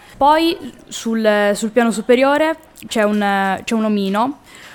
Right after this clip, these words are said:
che è Rosso Malpelo, che guarda appunto l'oblio, il desiderio di farla finita. Sopra l'oblio c'è il suo spirito che,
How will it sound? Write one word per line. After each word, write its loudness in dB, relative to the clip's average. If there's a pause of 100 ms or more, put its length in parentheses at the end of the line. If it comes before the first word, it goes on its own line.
(220)
che 4
è 4
Rosso 4
Malpelo, 0 (520)
che 6
guarda 4
appunto 0 (380)
l'oblio, -2 (200)
il -6
desiderio 4
di 0
farla -4
finita. -8 (220)
Sopra -2
l'oblio 0 (320)
c'è 0 (120)
il -2
suo -2
spirito 0
che, 0